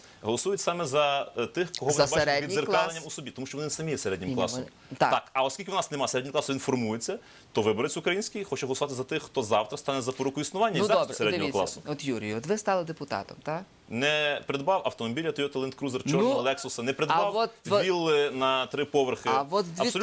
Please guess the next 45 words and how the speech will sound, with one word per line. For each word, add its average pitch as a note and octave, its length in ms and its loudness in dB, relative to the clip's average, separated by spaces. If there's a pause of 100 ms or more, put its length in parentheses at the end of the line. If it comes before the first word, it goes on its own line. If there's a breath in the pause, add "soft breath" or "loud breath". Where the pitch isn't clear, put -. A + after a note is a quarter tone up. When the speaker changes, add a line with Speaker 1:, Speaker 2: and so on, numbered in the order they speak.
Speaker 1:
Абсолютно E3 520 0
чітко - 260 -2
декларую D#3 420 0
свою C#3 200 -4
декларацію C3+ 540 0
про A#2 360 2
доходи. A#2 400 0
Це A#2 120 -10
дві D3+ 220 -4
з - 80 -10
половиною C3 180 -6
тисячі A#2 240 -6
гривень C#3 260 0
Speaker 2:
Та E3 60 2
Speaker 1:
на - 0 -
Speaker 2:
я E3 140 2
Speaker 1:
місяць. G3+ 220 -4
Speaker 2:
не G#3 40 -2
про G#3 240 0 (200)
депутатську G#3+ 680 -2 (280)
роботу G#3 180 -2
Speaker 1:
Ну, F#3+ 80 4
я F3+ 120 4
ж A3 80 0
Speaker 2:
в G#3 40 -10
міській F#3 200 4
Speaker 1:
превентивно F#3+ 300 2
Speaker 2:
раді. C#3+ 160 0
Speaker 1:
вже, G#2+ 220 4
Speaker 2:
Там G2 100 2
Speaker 1:
е, G#2 100 2
Speaker 2:
депутат, G#2+ 300 2
міська F3 180 -6
Speaker 1:
превентивно F#3 240 4
Speaker 2:
рада, B3 180 4
там C4 160 0
Speaker 1:
вже, B3+ 80 0
Speaker 2:
взагалі A#3+ 180 2
Speaker 1:
Остап. B3 120 0
Speaker 2:
безкоштовно G#3 600 -2
ви C3 60 -2
працюєте. B2 480 -4
Почнемо F#3 280 -4
з - 40 -12
того. B2 160 2